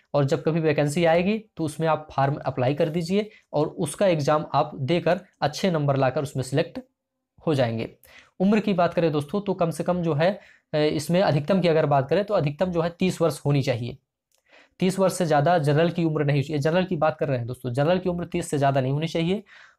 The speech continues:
और other ओबीसी हैं अगर जो है तो तीन वर्ष की छूट रहेगी और एससी एसटी हैं तो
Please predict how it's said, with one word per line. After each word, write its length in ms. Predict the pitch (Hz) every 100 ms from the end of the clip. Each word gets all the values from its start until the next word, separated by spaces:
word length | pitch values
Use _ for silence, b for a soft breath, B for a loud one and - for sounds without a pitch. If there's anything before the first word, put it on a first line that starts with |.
| -
और 460 | 147 147 151 156 -
other 220 | 147 196 -
ओबीसी 400 | 160 165 170 208
हैं 140 | 190
अगर 220 | 185 160 160
जो 140 | 151
है 240 | 139 214 - b b b
तो 80 | 160
तीन 220 | 147 185
वर्ष 200 | 180 170
की 100 | -
छूट 200 | 160 165
रहेगी 280 | 170 170 185
और 200 | 190 151
एससी 280 | 147 135 185
एसटी 200 | 147 160
हैं 140 | 139
तो 120 | 143